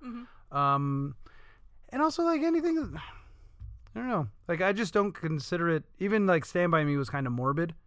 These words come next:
Speaker 1: Mm-hmm.
Speaker 2: but Shawshank wasn't.
Speaker 1: No.
Speaker 2: Shawshank
Speaker 1: No, no, no.
Speaker 2: wasn't, was not morbid at all.
Speaker 1: The Green Mile?
Speaker 2: Um, I re-, well, no, I was gonna talk about Shawshank.
Speaker 1: Okay.
Speaker 2: I do love in that, like,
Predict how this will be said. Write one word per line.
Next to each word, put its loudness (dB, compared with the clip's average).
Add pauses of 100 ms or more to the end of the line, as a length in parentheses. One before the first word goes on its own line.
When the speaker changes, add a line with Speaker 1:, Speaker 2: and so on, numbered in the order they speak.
Speaker 1:
Mm-hmm. -8 (200)
Speaker 2:
but -6
Shawshank 2
wasn't. 0 (360)
Speaker 1:
No. -8 (220)
Speaker 2:
Shawshank 0
Speaker 1:
No, 2
no, 2
no. 4
Speaker 2:
wasn't, -4
was -4
not 0
morbid 0
at 0
all. 4 (460)
Speaker 1:
The -10
Green -8
Mile? -4 (220)
Speaker 2:
Um, 4
I 6
re-, 6
well, 8
no, 4
I 8
was 4
gonna -2 (120)
talk -2
about -6
Shawshank. -8
Speaker 1:
Okay. -12
Speaker 2:
I 2
do 4
love 8 (120)
in 0
that, 0
like, -8